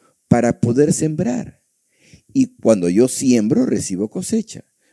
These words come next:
Más siembro, más cosecho. Menos siembro,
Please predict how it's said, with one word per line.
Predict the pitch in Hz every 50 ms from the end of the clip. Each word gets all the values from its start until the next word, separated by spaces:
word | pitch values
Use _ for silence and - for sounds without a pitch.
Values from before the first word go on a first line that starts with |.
| _ _
Más | - 90 98 98 -
siembro, | - - 98 92 90 76 78 101 131 - - _ _ _ -
más | - 87 92 92 -
cosecho. | - - 147 - - 226 - - - - _ _ _ _ _ _ -
Menos | - 98 92 92 98 92 -
siembro, | - 98 92 87 82 80 110 147 -